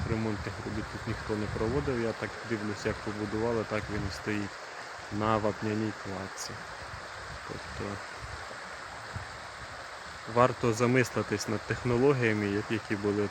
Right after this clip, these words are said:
тут вик-, використані, і в яких роках це було зроблено,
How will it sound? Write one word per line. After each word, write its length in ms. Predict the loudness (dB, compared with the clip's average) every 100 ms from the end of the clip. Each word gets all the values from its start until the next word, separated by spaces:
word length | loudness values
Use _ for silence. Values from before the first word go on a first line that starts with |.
| -2
тут 120 | -4 -4 -4 -4 -6 -8 -2 4
вик-, 260 | 4 4 2
використані, 1040 | 4 4 4 2 0 0 0 -4 -4 -2 -4 -6 -8 -8 -10 -10 -10 -10 -10 -10 -10 -12 -12 -12 -8 -2
і 80 | 0 0 -2 -6 -4 2
в 40 |
яких 240 | 4 4 4
роках 280 | 2 2 6
це 220 | 8 8
було 320 | 6 2 -2 -4
зроблено, 480 | 2 2 2 -4 -4